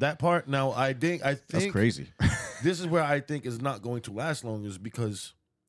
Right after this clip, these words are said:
Speaker 1: eventually it's gonna start running out of shit to say.
Speaker 2: Yeah, yeah.
Speaker 1: You know what I mean? It hasn't had any experience
Speaker 2: That's
Speaker 1: in
Speaker 2: true,
Speaker 1: life,
Speaker 2: too.
Speaker 1: right? So how, how can it tell you how it? Yeah, it's, it's just like,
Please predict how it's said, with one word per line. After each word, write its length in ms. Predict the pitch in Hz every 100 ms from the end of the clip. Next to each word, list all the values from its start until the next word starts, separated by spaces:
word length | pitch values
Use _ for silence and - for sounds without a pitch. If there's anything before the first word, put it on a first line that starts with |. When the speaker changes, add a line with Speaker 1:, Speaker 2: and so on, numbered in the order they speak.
| _ 127
Speaker 1:
eventually 440 | 123 175 165 147
it's 100 | 123
gonna 180 | 143 131
start 320 | - 123 - _ _ _ _ _ -
running 280 | 90 139 131
out 120 | 117
of 40 | 98
shit 140 | 117
to 60 | 87
say. 160 | 90 82 _ _ -
Speaker 2:
Yeah, 160 | - 76
yeah. 160 | 50 - _ _
Speaker 1:
You 80 | 139
know 60 |
what 0 |
I 40 | 143
mean? 140 | 147
It 40 | 110
hasn't 280 | 135 127
had 180 | 104 135
any 180 | 127 120
experience 920 | 98 - - 160 139 117 107 - - _ -
Speaker 2:
That's 200 | 80 120
Speaker 1:
in 40 |
Speaker 2:
true, 100 | 120 127
Speaker 1:
life, 100 | -
Speaker 2:
too. 120 | 80
Speaker 1:
right? 140 | -
So 160 | - 113
how, 220 | 123 123
how 200 | 101 135
can 140 | 143 131
it 100 | -
tell 120 | 131
you 160 | 117
how 160 | 107 113
it? 80 | 95 -
Yeah, 140 | 139
it's, 300 | 135 143 135
it's 180 | 135 123
just 160 | 123 117
like, 240 | 120 107